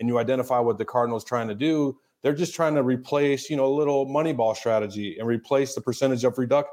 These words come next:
you know, production. It's like, okay, like, you know, in the meme, as you talked about, Bo, you know, Spider-Man pointing at each other. I mean, that's all it is. You got one that's gotta depart. He's owed X amount of dollars. You got two,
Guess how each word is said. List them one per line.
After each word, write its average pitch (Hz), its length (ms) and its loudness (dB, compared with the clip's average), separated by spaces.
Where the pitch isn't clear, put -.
you 135 80 0
know, 123 80 4
production. 123 640 -2
It's 127 140 -4
like, 117 100 0
okay, 143 400 0
like, 120 160 0
you 135 80 -2
know, 131 160 2
in 131 60 0
the 131 60 2
meme, 135 260 2
as 127 120 0
you 127 60 -8
talked 143 280 -2
about, 110 280 0
Bo, 113 320 0
you 127 80 -2
know, 120 80 2
Spider-Man 127 560 0
pointing 135 340 -2
at 107 80 -2
each 101 160 -6
other. 98 380 -4
I 113 40 -10
mean, 120 120 -2
that's 147 180 -2
all 147 200 2
it 135 80 0
is. 165 200 -2
You 135 120 -4
got 123 200 0
one 147 320 0
that's 117 120 -4
gotta 131 240 2
depart. 127 560 -2
He's 127 180 -4
owed 127 240 0
X 120 220 -2
amount 120 240 -2
of 113 80 -2
dollars. 110 360 2
You 110 60 -8
got 110 260 0
two, 139 400 0